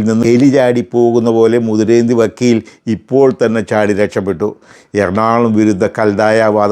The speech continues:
പ്രവർത്തനങ്ങൾ അദ്ദേഹം നിർത്തിവെക്കുന്നു അത്രേ. അറിഞ്ഞിടത്തോളം കുർബാന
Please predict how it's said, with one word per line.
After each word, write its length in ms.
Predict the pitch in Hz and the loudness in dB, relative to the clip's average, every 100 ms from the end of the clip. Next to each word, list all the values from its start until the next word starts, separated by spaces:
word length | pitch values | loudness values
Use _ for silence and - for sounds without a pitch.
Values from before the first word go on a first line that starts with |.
| 104 | -4
പ്രവർത്തനങ്ങൾ 600 | 107 98 107 117 117 117 | -4 -4 -2 -2 -2 -2
അദ്ദേഹം 380 | 107 92 101 98 98 | -2 0 -2 0 -2
നിർത്തിവെക്കുന്നു 720 | 101 90 143 127 120 101 101 95 | -4 -2 0 0 0 -4 0 -2
അത്രേ. 280 | 92 95 92 - _ - _ 101 | -2 -4 -4 -8 _ -20 _ -4
അറിഞ്ഞിടത്തോളം 800 | 101 110 127 127 - 120 113 123 135 | 0 2 2 2 0 0 2 0 -2
കുർബാന 540 | - 107 110 120 123 | -4 -2 0 0 0